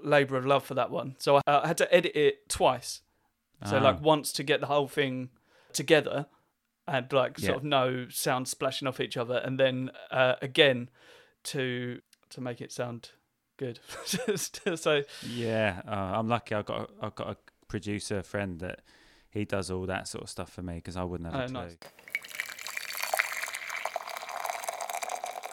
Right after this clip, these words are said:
Speaker 2: So your missus is, she's working during the day, is she? What does
Speaker 1: Yeah,
Speaker 2: she
Speaker 1: well,
Speaker 2: do?
Speaker 1: she works from home anyway. She's a vir-, yeah,
Speaker 2: Ah.
Speaker 1: she's a virtual P A.
Speaker 2: A virtual
Speaker 1: Yeah.
Speaker 2: P A.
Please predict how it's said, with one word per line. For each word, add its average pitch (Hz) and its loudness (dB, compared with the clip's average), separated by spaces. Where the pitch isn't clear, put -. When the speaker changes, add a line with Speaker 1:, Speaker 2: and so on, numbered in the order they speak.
Speaker 2:
So 131 -14
your 147 -4
missus 131 -2
is, 104 -2
she's 123 -2
working 120 4
during 90 -2
the 90 -4
day, 85 -2
is 87 -8
she? - -8
What - 0
does - 4
Speaker 1:
Yeah, 190 10
Speaker 2:
she 190 12
Speaker 1:
well, 185 6
Speaker 2:
do? 190 4
Speaker 1:
she 262 4
works 214 6
from 180 -4
home 165 4
anyway. 131 2
She's 147 -4
a 139 2
vir-, 160 6
yeah, 156 4
Speaker 2:
Ah. 175 6
Speaker 1:
she's 147 -2
a - -6
virtual 160 0
P 151 -4
A. 127 0
Speaker 2:
A 104 -6
virtual 101 0
Speaker 1:
Yeah. 139 -2
Speaker 2:
P 117 -6
A. 85 -14